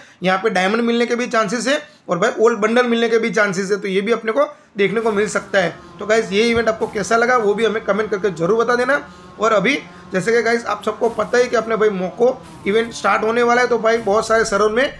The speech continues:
ये धीरे धीरे अपडेट भी होने लगा है। तो भाई, अभी एक दो सर्वर में अपडेट हुआ है, लेकिन भाई, उसमें कुछ अलग टाइप का, तो मैं आपको दिखा देता हूँ।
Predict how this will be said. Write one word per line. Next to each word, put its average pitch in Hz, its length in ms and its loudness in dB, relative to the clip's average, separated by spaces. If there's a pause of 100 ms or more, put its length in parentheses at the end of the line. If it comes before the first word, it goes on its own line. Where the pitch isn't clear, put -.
(200)
ये 196 80 -2
धीरे 180 220 4
धीरे 220 160 2
अपडेट 202 360 0
भी 254 80 -2
होने 240 260 0
लगा 240 200 2
है। 277 100 2 (280)
तो 214 80 -10
भाई, 220 180 2
अभी 208 260 -4
एक 226 260 -10
दो 233 100 4
सर्वर 226 220 2
में 233 100 0
अपडेट 208 280 0
हुआ 226 160 4
है, 254 80 2
लेकिन 226 200 -2
भाई, 214 120 0
उसमें 220 320 -6
कुछ - 220 -10
अलग 233 260 0
टाइप 220 220 0
का, 247 80 0
तो 247 100 -2
मैं 220 60 0
आपको 190 200 -4
दिखा 170 220 0
देता 233 220 2
हूँ। 277 140 -2